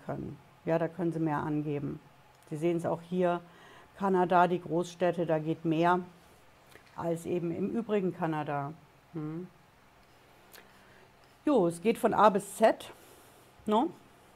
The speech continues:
Und auf jeder Seite finden Sie, wie Sie das, ähm, verstehen müssen oder absetzen können bei der Steuer. Hm. Sie sehen hier das mit den Pauschbeträgen für Verpflegungsmehraufwendungen. Und hier haben Sie in der linken Spalte,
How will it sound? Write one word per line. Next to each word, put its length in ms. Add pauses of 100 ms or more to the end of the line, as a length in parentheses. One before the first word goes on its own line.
(1120)
Und 260
auf 160
jeder 320
Seite 580 (180)
finden 400
Sie, 340
wie 160
Sie 140
das, 280 (340)
ähm, 340
verstehen 460
müssen 240
oder 220
absetzen 560
können 240
bei 100
der 120
Steuer. 460 (400)
Hm. 260 (760)
Sie 80
sehen 260
hier 140
das 160
mit 120
den 140
Pauschbeträgen 1080
für 160
Verpflegungsmehraufwendungen. 1500 (1120)
Und 180
hier 220
haben 160
Sie 100
in 100
der 120
linken 400
Spalte, 800